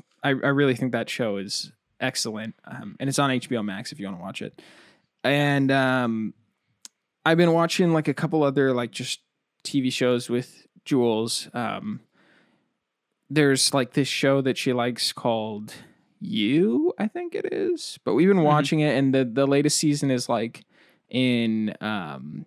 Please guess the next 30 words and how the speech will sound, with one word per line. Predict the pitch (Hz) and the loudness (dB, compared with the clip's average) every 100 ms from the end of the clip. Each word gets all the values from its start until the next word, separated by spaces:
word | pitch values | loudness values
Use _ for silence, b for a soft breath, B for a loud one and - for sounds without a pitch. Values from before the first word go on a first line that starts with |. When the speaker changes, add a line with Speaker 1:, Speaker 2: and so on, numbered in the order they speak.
| - | -12
Speaker 1:
the | 139 131 | -6 0
Bay | 123 123 107 | 2 2 4
Area, | 123 143 160 | 4 4 2
so | - | 0
it's | 127 | -6
kind | - 131 | -4 -6
of | 101 | -4
interesting | 135 135 - 143 | -8 -8 -6 -4
to | 139 | -2
hear | 135 - 135 131 | -4 -2 0 0
the | 127 | -2
commentary | 117 131 123 127 131 | -2 -4 -4 -2 -2
on | 135 | -2
it. | 120 | -2
The | 160 | 0
show's | - 233 151 | 2 2 2
very | 127 135 123 107 - - | 2 2 2 -2 -8 -14
s-, | - - - | -12 -12 -8
strange | - 143 131 123 117 | -4 0 2 0 -2
tonally | - 120 127 135 147 160 | -6 -4 -2 -2 -4 -4
'cause | 120 | -8
it's | 113 - - b b b b | -8 -10 -10 b b b b
pretty | 165 143 | -2 0
dark, | 120 123 131 - | 2 2 0 -2
but | 120 113 | -4 -2
then, | 120 120 | -2 -2
like, | 117 | -4
it's | 107 - | -8 -8
really, | 113 117 117 | -6 -4 -6
like, | 98 92 | -8 -10